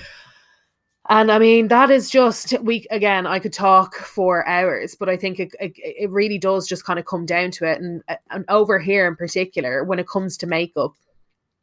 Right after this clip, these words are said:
a lot of girls can kind of feel very threatened with how confident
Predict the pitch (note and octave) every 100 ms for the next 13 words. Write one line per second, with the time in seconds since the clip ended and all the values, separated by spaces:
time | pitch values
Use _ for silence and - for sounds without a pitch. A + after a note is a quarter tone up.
0 | _ _ - G3 F3+ F3 F3 E3+ F3+ F#3
1 | F3 E3 E3+ - F#3 E3+ F3 E3 D#3+ -
2 | _ _ _ - _ - F#3 F3+ E3+ E3+
3 | - F#3+ F#3 F3+ E3 - F3+ - F3 E3
4 | D#3+ D#3+ F#3 G3 F#3 D#3+ C3 - - -